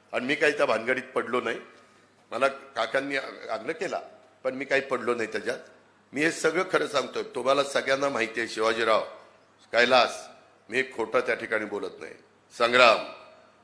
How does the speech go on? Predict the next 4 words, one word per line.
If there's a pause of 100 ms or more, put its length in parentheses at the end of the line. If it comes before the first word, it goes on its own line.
(360)
तुझ्यामध्ये (500)
कुठल्याही
परिस्थितीमध्ये (420)
ह्याच्यात